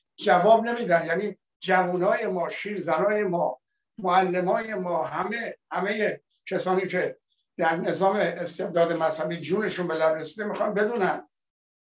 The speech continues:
که آقا فرق استبداد مذهبی با استبداد دیگه چیه؟ جمهوری اسلامی میگه مردم صغیرن،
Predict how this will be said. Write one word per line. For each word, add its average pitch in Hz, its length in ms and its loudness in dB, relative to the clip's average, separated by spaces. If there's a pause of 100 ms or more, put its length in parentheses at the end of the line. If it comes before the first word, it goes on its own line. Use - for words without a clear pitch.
(720)
که 170 80 -4
آقا 208 420 4 (320)
فرق 220 540 2
استبداد 196 600 0
مذهبی 190 520 -2
با 226 180 2
استبداد 190 560 0
دیگه 190 260 0
چیه؟ - 480 -2 (1700)
جمهوری 196 600 0
اسلامی 196 720 -2 (540)
میگه 196 320 2
مردم 202 460 4
صغیرن، 214 800 0